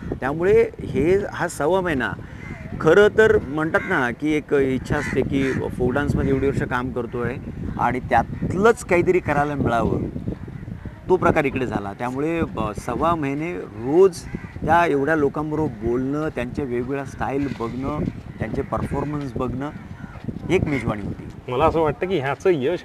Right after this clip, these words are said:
Speaker 2: खरं तर तुझ्या, म्हणजे शिकवण्यापेक्षा तू स्वतः शिकण्यात आहे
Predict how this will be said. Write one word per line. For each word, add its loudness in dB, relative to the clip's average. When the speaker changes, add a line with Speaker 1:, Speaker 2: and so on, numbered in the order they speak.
Speaker 2:
खरं 0
तर 0
तुझ्या, -4
म्हणजे 2
शिकवण्यापेक्षा 0
तू -2
स्वतः 2
शिकण्यात 0
आहे -4